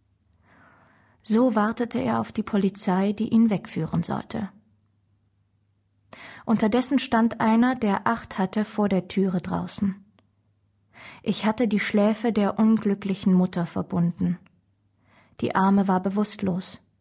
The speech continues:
Ich verließ sie, nachdem eine Frau aus der Nachbarschaft sich erboten, bei ihr zu wachen. Auf der Stiege begegneten mir die Gendarmen, welche den Muttermörder abholen kamen.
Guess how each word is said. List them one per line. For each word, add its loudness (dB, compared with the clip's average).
Ich -2
verließ 4
sie, 2
nachdem 2
eine 4
Frau 2
aus -2
der 0
Nachbarschaft -2
sich -6
erboten, 2
bei 2
ihr -2
zu -4
wachen. -4
Auf -2
der 2
Stiege 2
begegneten 4
mir 6
die 0
Gendarmen, 4
welche 0
den 4
Muttermörder 2
abholen -4
kamen. -4